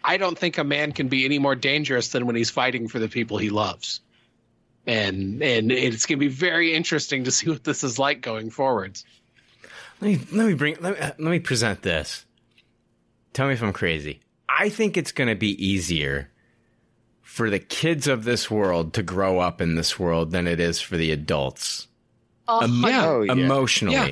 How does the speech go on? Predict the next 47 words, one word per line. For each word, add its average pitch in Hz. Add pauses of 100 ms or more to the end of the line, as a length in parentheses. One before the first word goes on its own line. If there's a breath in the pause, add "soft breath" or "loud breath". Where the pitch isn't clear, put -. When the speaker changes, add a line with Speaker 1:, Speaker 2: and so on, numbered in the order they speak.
(100)
Speaker 2:
because 113
this 156
is 165
what 175
they're 156
growing 113
up 113
in. 95
And 101
I 104
think, 110
like, 110
the 104
adults 135
remember 98 (380 loud breath)
the 113
way 98
it -
used 139
to 135
be 110
and 92
the 85
rules 123
that 117
were 107
in 101
place 95
and 90
the 82
rules 123
that 120
were 110
enforced 92
and, 90 (400 loud breath)
you 101
know, 92
the 87
neighborly 139
love 113
that 113
they 104
received 101
back 90
in 95
the 95
day. 82